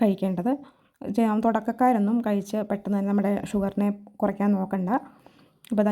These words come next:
ഇങ്ങനെ നന്നായിട്ട് ഇത് തിളപ്പിച്ചെടുക്കുക. അതിനുശേഷം അതിൻ്റെ കളറൊന്ന് മാറിയിട്ട് നമ്മുടെ ജീരകങ്ങളൊക്കെ തിളയ്ക്കുമ്പോൾ ഉണ്ടാകുന്നൊരു കളറുണ്ടല്ലോ,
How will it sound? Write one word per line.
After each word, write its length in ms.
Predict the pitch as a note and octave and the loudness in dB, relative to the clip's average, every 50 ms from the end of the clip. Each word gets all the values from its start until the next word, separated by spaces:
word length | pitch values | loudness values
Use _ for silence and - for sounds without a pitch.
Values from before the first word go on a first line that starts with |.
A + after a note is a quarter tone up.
| G#3 G3+ | 2 2
ഇങ്ങനെ 220 | G3 G3+ G3 A3 C4 D4+ D4 | 2 2 2 0 0 0 0
നന്നായിട്ട് 520 | G#3 G#3 G3+ G3 F#3+ F#3 F#3+ F#3 F3+ - D4 D4+ - - - _ _ _ _ - G3+ | 0 2 2 2 0 -2 -4 -2 -2 -2 -2 -2 -4 -12 -20 _ _ _ _ -4 -2
ഇത് 120 | - B3 D4+ - - _ _ - | -2 -2 -4 -4 -10 _ _ -2
തിളപ്പിച്ചെടുക്കുക. 680 | G#3 F#3+ F#3 - G#3 G#3 G3 F#3+ F3+ E3+ - F#3 G3 B3 C#4+ C#4+ - - _ _ _ - - F#3 | -2 0 0 -2 0 0 0 -2 -2 -2 -2 0 0 0 0 -2 -6 -14 _ _ _ -14 -6 -4
അതിനുശേഷം 520 | F#3+ G3 G3+ F#3+ G3 F#3 F#3 - - C4+ D4+ D4 - | -2 0 0 0 -2 -2 -2 0 0 0 2 2 0
അതിൻ്റെ 200 | G#3 G#3 G3+ G3+ G3+ | 2 2 2 0 0
കളറൊന്ന് 360 | G3+ F#3+ F#3+ G3 G#3 G3+ F#3+ G3 G3 | -2 -2 0 2 2 2 2 0 0
മാറിയിട്ട് 400 | F#3+ F#3 F#3 F#3 G3 F#3+ F3+ B3+ B3+ | 0 0 -2 -2 -2 -2 0 2 2
നമ്മുടെ 200 | A#3 A3 A3 A#3 A#3 A3+ G#3+ F3+ F3 F#3 - - G3 | 2 4 2 2 0 0 0 -2 -4 -6 -6 -2 0
ജീരകങ്ങളൊക്കെ 540 | G#3 G#3 G#3+ G#3 G#3+ A#3 B3+ B3 G#3+ G#3+ G#3 | 0 2 2 2 2 2 2 2 0 0 0
തിളയ്ക്കുമ്പോൾ 400 | G#3+ G3+ G3 F#3 F#3+ F#3 - G#3 G3+ | 0 0 0 -2 -2 -2 0 0 0
ഉണ്ടാകുന്നൊരു 320 | G3 F#3+ G3 G3 G3+ G3 G3+ | 0 0 0 0 -2 0 0
കളറുണ്ടല്ലോ, 480 | G3+ G3+ F#3+ F#3 F#3 E3+ E3+ E3+ E3 | -2 -2 0 -2 -2 -2 -4 -4 -6